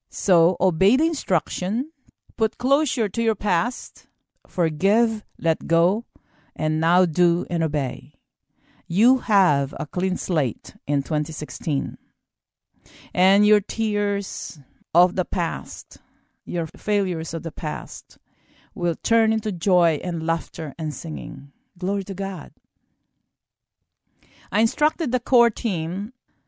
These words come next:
to share with you more things about prophecies for twenty sixteen while I'm in the Philippines.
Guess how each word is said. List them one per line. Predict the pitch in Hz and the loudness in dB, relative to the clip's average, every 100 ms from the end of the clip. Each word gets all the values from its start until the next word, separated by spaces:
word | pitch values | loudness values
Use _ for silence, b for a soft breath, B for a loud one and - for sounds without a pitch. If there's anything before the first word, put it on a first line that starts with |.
| _ - | _ -2
to | 220 | 0
share | - - 277 269 269 | 0 0 2 4 4
with | 247 247 196 | 4 2 2
you | 190 165 165 185 - _ _ _ _ - | -2 -2 -2 -6 -12 _ _ _ _ -4
more | 208 269 285 | 4 4 4
things | - 190 190 - | -2 -4 -2 -4
about | 180 160 151 | 0 0 -2
prophecies | - 220 202 202 - 190 | -2 0 -2 -6 -8 -8
for | - 180 | -6 -8
twenty | - 226 220 | -4 -4 -4
sixteen | 190 185 - - 185 165 | -6 -10 -12 -8 -6 -2
while | 156 156 | -2 -2
I'm | 156 165 175 | -4 -2 -4
in | |
the | 170 | -6
Philippines. | 165 180 160 147 117 - - - - | -8 -6 -6 -8 -12 -14 -14 -16 -18